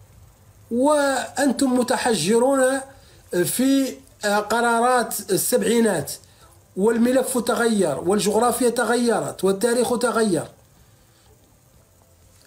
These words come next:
لتأتوننا الآن وتخاطبونا بهذا الكلام، وعندما تقولون: "إيه، في قرار واحد وعشرين نوفمبر، آه، أربعة وثلاثين سبعة وثلاثين ألف وتسعمية وتسعة وسبعين، في قرار"،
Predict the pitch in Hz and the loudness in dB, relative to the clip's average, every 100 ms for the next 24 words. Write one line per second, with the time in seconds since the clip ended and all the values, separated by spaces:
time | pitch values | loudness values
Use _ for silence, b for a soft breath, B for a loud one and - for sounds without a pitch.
0 | - 214 254 277 - 277 254 220 196 208 | -4 -2 0 -2 0 2 2 2 -2 -2
1 | 240 311 269 220 214 240 240 220 233 190 | 0 2 0 0 -2 -2 0 0 0 2
2 | 196 208 190 208 196 208 247 B B B | 0 0 -2 0 0 0 -4 B B B
3 | - 220 233 247 233 233 233 247 240 240 | -4 0 2 2 0 -2 -2 0 2 0
4 | 226 B - 294 285 - 311 294 269 285 | -2 B -2 0 0 0 -2 0 0 2
5 | 285 262 226 254 247 220 202 285 269 240 | 2 2 2 0 0 -2 0 0 2 2
6 | 277 262 254 226 B B B B B - | 2 2 0 -2 B B B B B -4
7 | 220 220 226 254 220 254 269 240 247 254 | 0 2 2 2 2 2 0 0 0 0
8 | 240 254 233 254 - 240 247 247 247 254 | 2 0 0 0 -2 0 -2 -2 -2 0
9 | 247 240 220 247 254 220 254 240 220 269 | 0 -2 -2 0 0 0 0 2 2 2
10 | 277 247 247 254 | 2 0 -2 -2